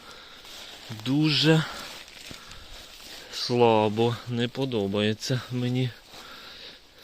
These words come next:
Можна сказати, нема. Да, давай далі підемо. Ті, що десь маленькі під листочками, ми й не побачили.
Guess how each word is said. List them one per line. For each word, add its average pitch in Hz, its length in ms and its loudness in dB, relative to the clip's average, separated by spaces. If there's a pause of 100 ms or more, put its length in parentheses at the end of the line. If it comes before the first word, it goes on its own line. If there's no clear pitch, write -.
(1600)
Можна 113 300 0
сказати, 120 460 2
нема. 120 300 6 (1600)
Да, 117 260 6
давай 110 280 6
далі 110 240 6
підемо. 135 400 4 (1400)
Ті, 208 120 8
що 202 140 12
десь 180 180 12
маленькі 185 440 10
під 156 180 4
листочками, 156 560 8
ми 147 140 8
й 139 40 6
не 139 100 8
побачили. 160 560 8